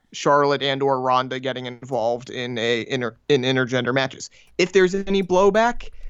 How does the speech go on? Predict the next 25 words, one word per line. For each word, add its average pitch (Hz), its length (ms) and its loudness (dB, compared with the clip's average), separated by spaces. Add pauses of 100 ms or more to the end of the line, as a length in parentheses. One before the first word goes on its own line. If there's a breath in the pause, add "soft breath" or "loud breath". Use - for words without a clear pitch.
(120)
well, 214 140 -2
then, 208 280 2
you 202 100 0
know, 160 140 6
they 156 140 0
might 156 240 0
put - 240 -8
the, 143 180 -2
uh, 139 120 0
the 139 100 -6
brakes 147 360 -2
on 127 120 -4
a 127 80 -10
little 127 220 -10
bit. 139 180 -6
So 202 100 4
this 233 180 4
is 240 80 -4
gonna 233 180 4
be 196 140 2
a 175 60 4
really 165 380 2
interesting 135 500 -6
test 127 360 -4
run, 135 220 2